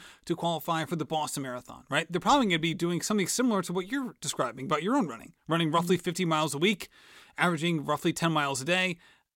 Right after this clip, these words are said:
Speaker 1: Where I live, that's considered going all in on running, and can, in addition to, like, your family and job responsibilities, right?
Speaker 2: Mm-hmm.
Speaker 1: Talk to me about what going all in for running means in these places.
Speaker 2: Yeah, I mean,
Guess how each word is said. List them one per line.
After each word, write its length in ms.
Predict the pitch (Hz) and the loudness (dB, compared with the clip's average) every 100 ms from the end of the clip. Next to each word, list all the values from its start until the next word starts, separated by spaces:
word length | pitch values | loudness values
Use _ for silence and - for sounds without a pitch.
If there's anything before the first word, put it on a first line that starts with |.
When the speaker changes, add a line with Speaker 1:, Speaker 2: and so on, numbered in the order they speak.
| _ | _
Speaker 1:
Where 180 | 165 160 | -2 2
I 140 | 190 | 4
live, 260 | 196 202 151 | 4 2 2
that's 220 | 165 208 | 0 0
considered 400 | 185 - 156 151 | -2 -2 -4 -2
going 180 | 156 156 | 0 0
all 280 | 151 156 151 | 0 0 0
in 100 | 139 | -4
on 160 | 135 | -6
running, 300 | 127 113 - - | -8 -10 -14 -6
and 100 | 156 | -2
can, 140 | 160 | 0
in 120 | 156 156 | 2 2
addition 300 | 160 165 156 | 0 0 0
to, 100 | 156 | 0
like, 360 | 135 131 - _ _ | 0 -2 -8 _ _
your 200 | 139 143 | -4 -4
family 520 | - 151 147 147 143 | 0 2 2 0 -2
and 80 | 143 | 0
job 300 | 139 127 131 | 2 0 0
responsibilities, 800 | 127 123 117 123 110 - - - - | -6 -10 -10 -14 -16 -18 -20 -14 -6
right? 220 | 214 190 | -4 -2
Speaker 2:
Mm-hmm. 140 | 185 185 - - | -6 -10 -16 -6
Speaker 1:
Talk 200 | - 233 247 | 2 2 4
to 80 | |
me 80 | 254 | 4
about 340 | 208 190 156 170 | 4 2 0 0
what 220 | 160 - | 0 2
going 240 | 170 156 - | 2 2 -2
all 340 | 143 160 165 160 | 0 2 2 2
in 220 | 160 156 | 0 0
for 180 | - 156 | -2 0
running 340 | 147 151 143 | 0 0 0
means 460 | 147 143 135 135 - - - _ _ _ - | 0 0 -2 -4 -8 -14 -20 _ _ _ 0
in 200 | 156 139 | 2 4
these 180 | 147 139 | 0 0
places. 500 | 110 - - - - _ _ _ - - _ _ | -8 -12 -12 -14 -16 _ _ _ -20 -20 _ _
Speaker 2:
Yeah, 560 | 240 302 269 220 208 - | 6 8 8 4 0 -2
I 80 | 214 | -4
mean, 640 | 208 214 208 202 202 | -4 -4 -4 -6 -8